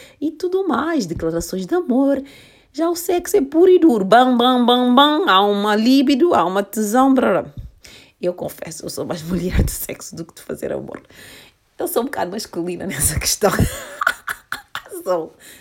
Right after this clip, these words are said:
sou. Para ser sincera, aqueles namorados que eu tive, os poucos que eu tive que eram muito meiguinhos,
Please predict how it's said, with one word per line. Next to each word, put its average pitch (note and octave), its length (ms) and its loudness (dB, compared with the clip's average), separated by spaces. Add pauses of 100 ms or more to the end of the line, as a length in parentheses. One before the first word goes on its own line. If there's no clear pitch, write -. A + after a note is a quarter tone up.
sou. - 340 0 (300)
Para - 140 -8
ser C#4 180 -8
sincera, G3+ 400 -2
aqueles G3 220 -4
namorados F3+ 400 0
que - 100 -10
eu E3+ 40 -2
tive, E3+ 300 -6
os F3 160 -8
poucos B3 300 0
que - 100 -12
eu G#3 60 -4
tive G3+ 160 -10
que - 80 -4
eram F3 100 4
muito G3 240 -6
meiguinhos, G#4+ 1000 -2